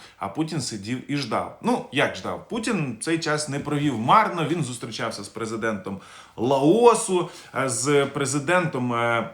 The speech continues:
Монголії, з пакистанським лідером, навіть з лідером Таїланду, який так дуже любить Микола Тіщенко, ну і Путін теж вирішив з ними зустрітися. Ну і ще була зустріч навіть з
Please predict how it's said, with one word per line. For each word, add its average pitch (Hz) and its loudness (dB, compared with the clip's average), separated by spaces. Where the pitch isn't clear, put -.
Монголії, 170 6
з 160 0
пакистанським 175 0
лідером, 151 0
навіть 185 2
з 117 -4
лідером 185 0
Таїланду, 156 4
який 113 -4
так 131 -4
дуже 123 -6
любить 117 -4
Микола 120 -2
Тіщенко, 190 -4
ну 160 -4
і 185 0
Путін 151 -6
теж 135 -6
вирішив 120 -6
з 101 -8
ними 131 -6
зустрітися. 113 -8
Ну 165 0
і 233 2
ще 185 2
була 170 2
зустріч 151 -2
навіть 135 -2
з 110 -8